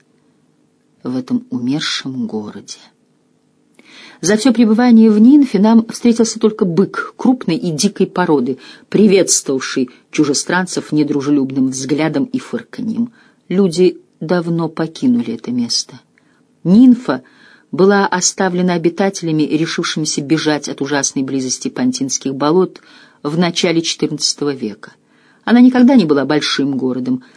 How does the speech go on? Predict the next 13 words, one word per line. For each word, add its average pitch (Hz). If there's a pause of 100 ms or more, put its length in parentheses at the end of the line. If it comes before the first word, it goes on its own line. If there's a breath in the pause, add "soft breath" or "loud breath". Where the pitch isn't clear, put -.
(240 soft breath)
и, 151
как 165
это -
часто -
случается, 202
время 160
её 151
расцвета 180
непосредственно 151
предшествовало 151
времени 156
её 151
падения. 131